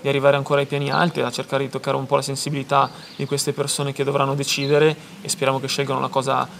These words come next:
più giusta, ecco, a valorizzare il campionato che fanno quelle che sono in testa alla classifica, comunque i piani alti. Ha un senso, danneggiare quelle sotto secondo me in questo momento non è la più cosa giusta. È, è logico e normale probabilmente che io lo dica nella mia situazione,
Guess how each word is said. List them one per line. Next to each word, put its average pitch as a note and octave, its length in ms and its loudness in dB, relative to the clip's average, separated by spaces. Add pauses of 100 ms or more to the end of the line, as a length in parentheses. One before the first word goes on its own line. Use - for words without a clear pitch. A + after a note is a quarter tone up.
(120)
più C#3+ 120 -8
giusta, C#3 380 -2
ecco, C3 380 -4
a - 120 0
valorizzare C#3+ 920 6 (300)
il C3 80 -8
campionato D3 460 2
che C#3+ 100 2
fanno C#3+ 720 4
quelle D3 200 0
che D3 100 0
sono D3 180 0
in D3 80 -2
testa D3 280 0
alla D3 80 6
classifica, D3 480 0
comunque C#3+ 200 2
i C#3 60 2
piani C#3+ 240 0
alti. E3+ 420 4 (380)
Ha C#3 80 2
un D3 100 4
senso, D3 800 6
danneggiare C#3 1040 2 (320)
quelle D3 260 0
sotto D3 420 0
secondo C3 280 -4
me C3 560 2
in B2+ 100 -8
questo C#3 280 -2
momento C3 560 0
non C#3 160 0
è - 20 2
la C#3 80 4
più C3+ 100 -4
cosa C#3 220 0
giusta. C3+ 420 -2
È, - 280 -6
è D3+ 100 0 (140)
logico E3 500 6
e - 20 6
normale D#3 360 8
probabilmente D3+ 320 4
che E3 100 0
io D#3+ 60 6
lo D#3 80 6
dica D#3 220 2
nella D3 100 2
mia D3+ 100 -2
situazione, D3+ 720 0